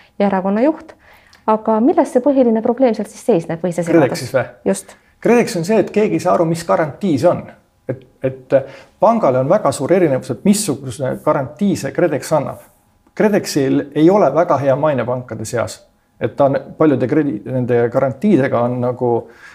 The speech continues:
Speaker 2: rappa jooksnud, ei ole seda korralikult välja maksnud. See on ühelt poolt. Teiselt poolt on see, et, et kui, äh, ikkagi on panganduses on väga selged põhimõtted, missugused on garantiid, kui palju siis selle ka-, äh, garantiile tuleb kapitali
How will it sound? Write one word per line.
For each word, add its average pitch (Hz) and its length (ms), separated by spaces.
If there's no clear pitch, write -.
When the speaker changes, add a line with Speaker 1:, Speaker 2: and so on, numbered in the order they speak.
Speaker 2:
rappa 127 340
jooksnud, 196 320
ei 131 80
ole 123 160
seda 120 160
korralikult 127 480
välja 117 240
maksnud. 170 380
See - 120
on 139 120
ühelt 143 200
poolt. 190 260
Teiselt 170 340
poolt - 280
on 127 120
see, 165 200
et, 113 220
et - 140
kui, 185 400
äh, 123 340
ikkagi 139 520
on 131 280
panganduses 139 520
on 127 80
väga 170 180
selged 160 380
põhimõtted, 131 640
missugused 127 520
on 120 120
garantiid, 127 580
kui 139 160
palju 156 240
siis 131 160
selle 117 180
ka-, - 180
äh, 120 260
garantiile 131 580
tuleb 123 300
kapitali 113 640